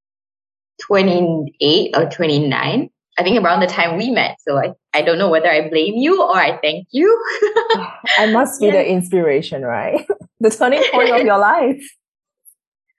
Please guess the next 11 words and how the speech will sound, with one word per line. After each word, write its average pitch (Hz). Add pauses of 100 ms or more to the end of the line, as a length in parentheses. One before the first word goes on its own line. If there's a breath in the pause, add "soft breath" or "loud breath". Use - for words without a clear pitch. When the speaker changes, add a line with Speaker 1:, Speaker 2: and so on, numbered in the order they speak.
(160 loud breath)
Speaker 1:
Well, 427
that's -
true. 370
So 302 (200)
the 247 (140)
B 262
P 277
P -
would 226
not 233
have 208